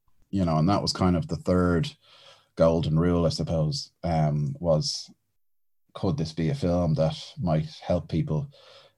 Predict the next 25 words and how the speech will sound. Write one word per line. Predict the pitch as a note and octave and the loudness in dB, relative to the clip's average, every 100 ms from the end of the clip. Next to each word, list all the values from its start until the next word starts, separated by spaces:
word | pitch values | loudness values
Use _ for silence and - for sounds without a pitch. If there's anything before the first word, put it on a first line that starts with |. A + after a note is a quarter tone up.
| - | -2
uh, | D#2 | 0
with | C#2 | 0
whatever | E2 E2 D#2+ D#2 | 0 2 2 2
it | D2+ | 2
is | D#2 - | 0 -2
they're | D2+ | -2
going | D#2+ E2 D2+ | 0 0 0
through, | - C#2 - | -2 -4 -4
you | D2 | -4
know? | C#2 D#2 D#2 - _ _ - | -2 -2 -4 -16 _ _ -4
In | E3 D#3+ | 4 6
the | |
same | C#3+ C#3+ C3+ | 8 10 10
way | G#2 A2+ A2+ G2+ | 10 10 10 10
that | F#2+ E2+ - - _ _ _ _ _ _ - | 8 6 -4 -14 _ _ _ _ _ _ 0
going | F#2+ F#2 | 4 4
to | D#2+ | 2
his | E2 E2 | -2 -4
gig | D#2 F2 E2 D#2+ | -2 0 0 -4
kind | - D#2 | -2 -2
of | D#2+ | 0
helped | E2+ C#2+ | -2 -2
me, | D2+ C#2 - - | -4 -4 -6 -10
you | C#2 | -6
know, | C#2 D#2 | -4 -4